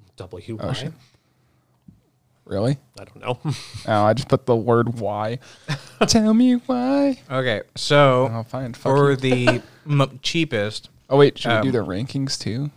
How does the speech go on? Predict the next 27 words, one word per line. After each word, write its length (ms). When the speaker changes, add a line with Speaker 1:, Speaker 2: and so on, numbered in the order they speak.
Speaker 3:
No, 420
no, 300
'cause 180
the 100
cheapest 460
would 180
be 120
the 100
fiftieth. 520
Speaker 1:
Yeah, 120
Speaker 2:
No, 120
I 60
mean, 160
like, 200
do 80
we 80
wanna 180
guess 300
which 260
of 80
Speaker 1:
No, 60
Speaker 2:
our 40
Speaker 1:
no, 60
Speaker 2:
states 320
Speaker 1:
let's 100
Speaker 2:
rank? 100
Speaker 1:
just 160